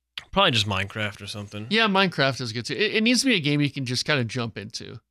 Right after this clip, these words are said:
Speaker 1: Right.
Speaker 2: Right?
Speaker 1: Right. It can't be like Zelda or Pokemon where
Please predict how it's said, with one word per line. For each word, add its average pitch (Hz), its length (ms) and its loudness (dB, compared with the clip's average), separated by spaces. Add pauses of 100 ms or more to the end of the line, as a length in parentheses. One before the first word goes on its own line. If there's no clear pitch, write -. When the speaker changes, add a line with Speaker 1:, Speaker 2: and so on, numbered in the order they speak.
Speaker 1:
Right. 135 280 4 (280)
Speaker 2:
Right? 120 200 0
Speaker 1:
Right. 113 80 4
It 113 60 4
can't 208 160 2
be 190 60 4
like 160 160 6
Zelda 143 300 6
or 127 80 2
Pokemon 120 480 2
where 107 380 0